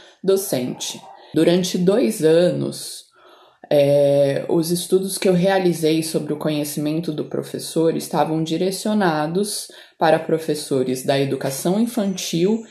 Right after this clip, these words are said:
e anos iniciais do ensino fundamental sobre o tema de localização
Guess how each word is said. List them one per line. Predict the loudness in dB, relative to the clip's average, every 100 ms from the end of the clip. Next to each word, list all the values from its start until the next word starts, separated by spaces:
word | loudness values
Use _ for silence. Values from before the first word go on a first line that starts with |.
| -10
e | 0 4
anos | 4 4 0
iniciais | -2 -2 -2 0 2 0
do | 0
ensino | -2 -2 -4 -6
fundamental | -6 -4 -2 -2 -2 0 4 4
sobre | 2 -2 -2 -2
o |
tema | 0 0 0
de | 0
localização | 0 0 0 -2 0 0 0 -2 0 2 2 0